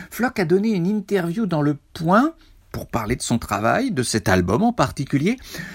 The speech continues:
et pour raconter un petit peu comment il regardait le travail de ses prédécesseurs. Et croyez-moi,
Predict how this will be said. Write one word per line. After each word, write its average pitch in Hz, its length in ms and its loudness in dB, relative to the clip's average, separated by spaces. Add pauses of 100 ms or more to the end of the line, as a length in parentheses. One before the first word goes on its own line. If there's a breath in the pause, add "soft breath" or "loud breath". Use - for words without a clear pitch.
(100)
et - 80 0
pour 185 200 -2
raconter 220 360 0
un 233 100 2
petit 220 160 -4
peu 247 140 -6
comment 226 400 0
il 220 160 0
regardait 196 540 2 (340 loud breath)
le 160 140 4
travail 180 340 -2
de 175 80 -2
ses 156 200 -2
prédécesseurs. 139 760 -2
Et 101 120 -6
croyez-moi, 220 920 0